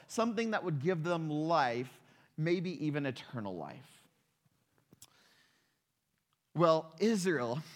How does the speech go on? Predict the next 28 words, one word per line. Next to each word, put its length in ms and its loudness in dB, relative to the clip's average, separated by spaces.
is 200 -2
about 560 -4
to 240 -8
enter 280 -4
into 300 -6
the 140 -2
land, 360 -4
Canaan, 600 -10
and 120 -6
it's 160 -10
filled 360 -4
with 240 -8
local 680 -4
deities 580 -4
and 180 -6
their 140 -4
corresponding 1000 -6
mythology 840 -4
and 180 -8
fol-, 420 -8
folklore. 680 -12
And 140 -4
Israel's 500 -4
going 420 -2
into 260 -6
society 680 -2
and 100 -6
cultures 720 -8